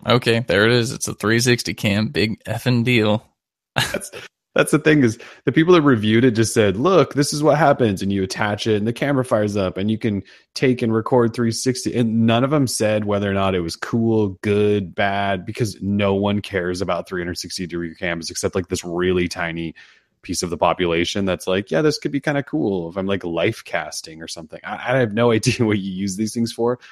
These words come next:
Speaker 2: I get, like, if you hike a giant mountain, it could be kinda cool to take some three sixty. If you jump out of an airplane, might be kinda cool to take some three sixty video. But I just,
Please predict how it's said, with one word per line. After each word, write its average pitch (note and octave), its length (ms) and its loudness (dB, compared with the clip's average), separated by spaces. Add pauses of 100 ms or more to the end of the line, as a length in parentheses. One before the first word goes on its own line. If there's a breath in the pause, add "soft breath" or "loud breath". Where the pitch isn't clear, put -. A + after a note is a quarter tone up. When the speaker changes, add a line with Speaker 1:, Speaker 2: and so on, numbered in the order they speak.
Speaker 2:
I - 60 0
get, D3 180 2
like, C3+ 120 2
if A#2 60 -14
you G2+ 160 0
hike - 380 -2 (540 soft breath)
a F#2+ 40 0
giant F2+ 540 -2
mountain, E2+ 520 -2 (140)
it G#2 100 -2
could F2+ 140 -8
be E2+ 100 -8
kinda F2 300 -4
cool D#2 260 -8
to D#2 80 -12
take E2 220 -12
some E2+ 160 -12
three E2 160 -14
sixty. - 400 -10
If G#2+ 160 -6
you G#2 80 -4
jump F#2 340 -4
out G2 100 0
of F#2+ 100 -2
an F2+ 60 -2
airplane, A#2+ 720 -2
might F#2 200 -2
be G2 80 -4
kinda G2+ 240 -4
cool G2 260 -4
to F2 80 -6
take F2+ 180 -4
some F#2 140 -12
three F#2+ 160 -8
sixty G2+ 300 -6
video. A2 260 0
But A2 140 -4
I A#2 40 0
just, B2 360 -2